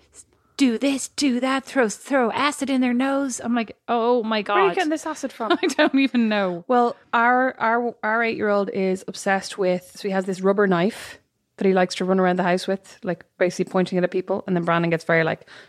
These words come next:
Speaker 2: "Do not point that knife at him," which I'm like, "What's the knife for?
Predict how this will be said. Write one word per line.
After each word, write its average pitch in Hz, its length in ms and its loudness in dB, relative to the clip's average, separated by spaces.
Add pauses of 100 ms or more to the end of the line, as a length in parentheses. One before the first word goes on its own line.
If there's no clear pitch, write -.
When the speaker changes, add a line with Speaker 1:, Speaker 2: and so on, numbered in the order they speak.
(120)
Speaker 2:
"Do 196 100 0
not 185 260 2
point 185 200 0
that - 100 -4
knife 165 220 -4
at 160 60 -6
him," 156 120 -6
which 156 160 -10
I'm 147 140 -6
like, - 280 -12 (400)
"What's 170 180 -10
the - 60 -12
knife 156 160 -4
for? 147 280 -2